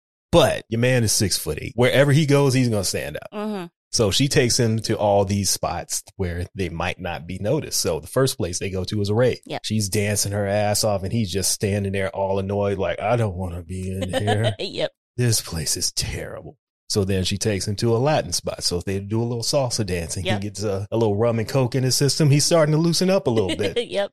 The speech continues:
Speaker 1: The third spot they go to is a hip hop club. That's the last place you wanna be
Speaker 2: <laughs>
Speaker 1: as someone who probably knows, the, the world probably knows that you got a girl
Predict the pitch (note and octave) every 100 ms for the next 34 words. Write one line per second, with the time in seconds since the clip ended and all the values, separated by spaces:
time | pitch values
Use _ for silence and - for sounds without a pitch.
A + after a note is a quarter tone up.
0 | - B2 - E3 G#3+ - - G2 E2+ G2+
1 | G2+ G#2 G2+ - G#2 G2 F#2+ G2 - G2+
2 | G2+ G2+ G2+ G#2+ G#2 C#3 - F2+ - F#2+
3 | - _ _ - A#2 F#3 - F#2 G#2+ F3+
4 | G#3+ - - G2+ E2 A#2 G2+ G2 G2 G2
5 | F#2 G2 _ _ - A#2 G#2+ G#2 - C3+
6 | B2 A2+ B2+ A#2+ - D3 D#3+ A#2+ B2 A#2
7 | B2 D3 B2+ G#2+ G#2+ - G#2+ G#2 C#3 C3
8 | A#2+ F#2+ F#2+ F#2+ G2+ G#2+ G#2 G#2+ A#2+ B2
9 | C3 G2+ G#2 G2 G#2+